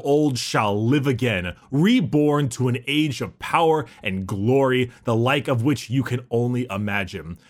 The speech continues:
I will rule every planet touched by the light of this star, and even in the darkness beyond, my name will be whispered with fear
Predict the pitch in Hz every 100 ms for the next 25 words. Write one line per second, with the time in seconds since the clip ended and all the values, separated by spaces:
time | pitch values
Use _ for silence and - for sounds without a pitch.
0 | - - 175 170 160 127 127 175 185 180
1 | - 185 160 160 147 - 131 131 131 -
2 | - 143 - - 135 117 113 131 139 120
3 | 135 - - 127 123 120 117 - 131 160
4 | 185 226 226 220 165 123 95 156 165 170
5 | 160 - 123 123 123 123 117 - - 113
6 | 135 143 135 131 123 110 104 101 123 -
7 | - 113 95 - - 151 151 156 151